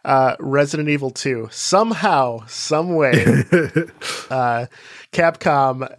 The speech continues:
Speaker 1: hacked the hell out of that game to get, uh, with super compression, to get that game's cutscenes on a cartridge. And
Speaker 2: I
Speaker 1: not
Speaker 2: wanna
Speaker 1: only
Speaker 2: say
Speaker 1: that,
Speaker 2: there
Speaker 1: it was
Speaker 2: was
Speaker 1: on one cartridge. That game was
Speaker 2: Yeah.
Speaker 1: two discs, and it just huge. <laughs> So,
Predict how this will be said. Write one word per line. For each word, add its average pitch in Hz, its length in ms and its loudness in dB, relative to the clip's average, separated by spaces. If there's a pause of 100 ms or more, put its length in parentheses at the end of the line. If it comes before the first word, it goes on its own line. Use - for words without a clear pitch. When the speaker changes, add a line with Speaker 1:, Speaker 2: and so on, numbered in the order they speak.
Speaker 1:
hacked - 680 -2
the 143 140 0
hell 165 320 0
out 180 80 0
of 170 60 -2
that 165 200 0
game 143 280 -2
to 143 100 -8
get, 131 260 0 (260)
uh, 139 140 -2
with 143 220 -2
super - 600 -2
compression, 139 680 -4 (300)
to 170 100 -4
get 160 220 0
that 147 180 2
game's 147 260 0
cutscenes 143 560 -2
on 139 280 2
a 123 80 -4
cartridge. - 640 -6 (360)
And 175 160 -4
Speaker 2:
I 196 40 -4
Speaker 1:
not 190 80 2
Speaker 2:
wanna 302 120 4
Speaker 1:
only 381 120 -2
Speaker 2:
say 285 80 2
Speaker 1:
that, 233 60 0
Speaker 2:
there 269 100 2
Speaker 1:
it - 20 0
was 214 140 0
Speaker 2:
was 165 120 -4
Speaker 1:
on 131 140 -20
one 165 240 -2
cartridge. 135 480 -10
That 208 180 -4
game 156 200 -4
was 117 460 -14 (180)
Speaker 2:
Yeah. 151 360 4
Speaker 1:
two 254 240 -8
discs, 392 520 -4
and 196 460 -2
it 185 160 -4
just 151 300 -8
huge. 185 800 -8
<laughs> - 60 -20
So, 202 480 -2